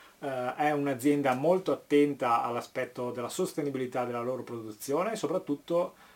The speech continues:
eh, è molto attenta alla tipologia di lana merinos che uti-, u-,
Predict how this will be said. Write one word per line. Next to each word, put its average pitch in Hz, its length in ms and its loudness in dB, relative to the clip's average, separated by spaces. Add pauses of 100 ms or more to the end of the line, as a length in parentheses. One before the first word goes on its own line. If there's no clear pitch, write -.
(140)
eh, 131 420 -6
è 143 180 -2
molto 185 380 -2
attenta 151 680 2
alla 135 260 0
tipologia 156 540 2
di 143 80 0
lana 139 200 2
merinos 147 640 -2
che - 100 -4
uti-, 156 380 -4
u-, 139 160 -8